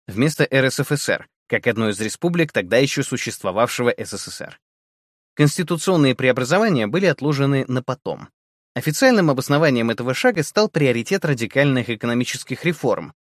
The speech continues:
анонсированный Ельциным и поддержанный большинством депутатов. Более того, по предложению Бориса Ельцина, съезд наложил мораторий на проведение новых выборов на всех уровнях власти. Съезд наделил Ельцина большой властью.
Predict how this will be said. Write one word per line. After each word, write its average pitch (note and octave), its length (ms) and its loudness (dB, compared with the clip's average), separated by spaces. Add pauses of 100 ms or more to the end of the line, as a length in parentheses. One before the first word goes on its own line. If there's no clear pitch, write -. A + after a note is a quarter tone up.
(180)
анонсированный A2+ 640 0
Ельциным D3+ 520 0
и - 120 -6
поддержанный B2+ 640 0
большинством A2 560 -4
депутатов. - 640 -10 (920)
Более C3+ 280 4
того, G2+ 260 0
по G#2+ 100 -4
предложению A#2+ 640 0
Бориса A#2 320 -2
Ельцина, C#3+ 540 -4 (340)
съезд F#3+ 420 -2
наложил B2+ 420 4
мораторий B2+ 540 4
на D3 140 2
проведение A#2 520 2
новых G#2+ 380 -4
выборов D#3+ 400 2 (220)
на A#2 140 -2
всех C#3 300 -2
уровнях G#2+ 360 -2
власти. - 460 -12 (960)
Съезд F#3+ 360 0
наделил F#3 400 2
Ельцина E3 440 0
большой D3+ 300 0
властью. - 460 -8